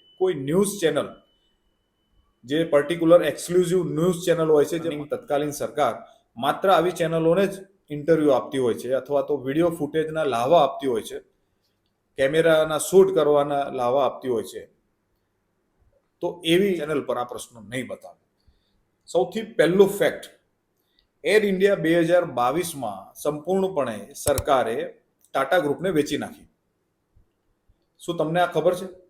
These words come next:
કોમેન્ટ કરીને જણાવજો કે આ વાત તમને ખબર છે. શું પૂરેપૂરી એર ઇન્ડિયા ટાટા ગ્રુપને વેચી નાખી હતી એની તમને જાણ છે કે નહીં, એમને કોમેન્ટ કરીને જરૂર જણાવજો.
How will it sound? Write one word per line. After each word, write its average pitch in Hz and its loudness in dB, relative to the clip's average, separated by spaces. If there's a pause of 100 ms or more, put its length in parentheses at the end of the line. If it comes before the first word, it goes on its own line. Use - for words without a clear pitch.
(840)
કોમેન્ટ 196 -2
કરીને 185 2
જણાવજો 156 2
કે 190 -2
આ 147 2
વાત 143 0
તમને 135 -8
ખબર 131 -2
છે. 175 -12
શું 165 -14
પૂરેપૂરી 147 -6
એર 143 0
ઇન્ડિયા 135 -2
ટાટા 143 -4
ગ્રુપને 143 -10
વેચી 123 -8
નાખી 131 -6
હતી 147 -8
એની 139 -10
તમને 135 -12
જાણ 120 -10
છે 156 0
કે - -8
નહીં, 131 -8 (420)
એમને 147 -8
કોમેન્ટ 156 -4
કરીને 139 -6
જરૂર 143 -4
જણાવજો. 101 -10